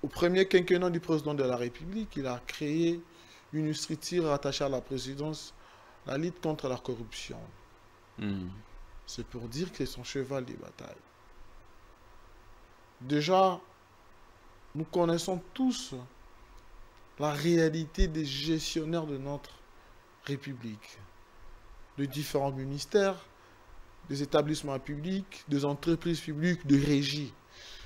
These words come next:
Speaker 1: C'est chaque jour que l'inspecteur chef de service, Gilles Alinguetti, fait son travail. Après une semaine, vous allez écouter un rapport qui a eu mes gestions.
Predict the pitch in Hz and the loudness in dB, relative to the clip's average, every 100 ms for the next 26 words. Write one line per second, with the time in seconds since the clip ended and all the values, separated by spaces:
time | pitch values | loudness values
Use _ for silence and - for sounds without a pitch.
0 | - - 147 - - 285 285 214 233 247 | -12 -6 2 8 12 12 12 0 2 2
1 | - 180 165 - 170 - 214 - 196 165 | 4 4 4 0 -6 2 2 4 2 2
2 | 156 165 147 170 180 - 151 123 - - | 0 2 0 0 -4 -2 -4 -4 -8 -18
3 | - - - 151 233 240 208 - 170 160 | -18 -16 -4 2 6 6 4 6 6 6
4 | 165 170 196 190 - 180 180 175 - - | 4 8 8 8 4 -4 -4 -6 -8 -10
5 | - 214 208 208 - - - - - 175 | 4 6 8 4 -4 -20 -16 -4 2 2
6 | 160 151 127 131 110 - - - - - | 2 2 0 0 -8 -10 -16 -20 -20 -20
7 | - - - - - - - - - - | -20 -20 -20 -20 -20 -20 -20 -20 -20 -20
8 | - - - 170 220 208 - 285 330 - | -20 0 6 8 12 12 12 12 12 12
9 | 233 226 233 226 220 185 170 156 156 160 | 10 10 8 8 4 4 6 6 4 0
10 | 156 175 160 139 131 - 151 135 - - | 2 6 6 4 0 2 0 0 -8 -2
11 | 131 139 135 135 139 139 - - - - | 0 2 0 -4 -8 -12 -20 -20 -20 -20
12 | - - 139 170 175 151 143 131 - 131 | -20 -6 2 6 8 6 4 2 -2 -6